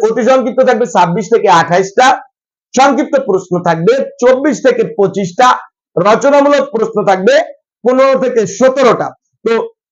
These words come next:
এই প্রশ্নগুলো পড়লে আমি বিগত বছরের অভিজ্ঞতার আলোকে বলতে পারি যে আপনাদের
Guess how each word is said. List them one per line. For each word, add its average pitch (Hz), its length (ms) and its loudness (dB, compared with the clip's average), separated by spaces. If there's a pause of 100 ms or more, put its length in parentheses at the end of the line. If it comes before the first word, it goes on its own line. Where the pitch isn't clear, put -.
(160)
এই 330 80 4 (320)
প্রশ্নগুলো 269 520 2 (140)
পড়লে 185 240 4 (120)
আমি 226 100 2 (100)
বিগত 240 240 -2 (120)
বছরের 262 320 2 (120)
অভিজ্ঞতার 233 480 0
আলোকে 262 220 2 (140)
বলতে 185 240 -2 (100)
পারি 202 180 2 (160)
যে 208 80 6 (540)
আপনাদের 247 360 2